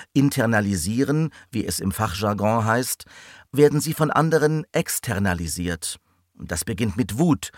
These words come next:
und anderen nach außen gerichteten negativen Emotionen. Allein in den letzten zwei Jahren hat sich die Anzahl deutscher Bürger, die ihre Gefühlslage mit Wut bezeichnen würden,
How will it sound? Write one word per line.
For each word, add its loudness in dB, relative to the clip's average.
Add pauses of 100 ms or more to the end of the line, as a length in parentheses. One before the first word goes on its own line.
(240)
und 0
anderen 4
nach 2
außen 2
gerichteten -2
negativen 0
Emotionen. -2 (760)
Allein 6
in -2
den 2
letzten 0
zwei 2
Jahren 2
hat -4
sich -8
die -4
Anzahl 2
deutscher 0
Bürger, 2 (320)
die -6
ihre -2
Gefühlslage 0
mit -2
Wut 0
bezeichnen 0
würden, 2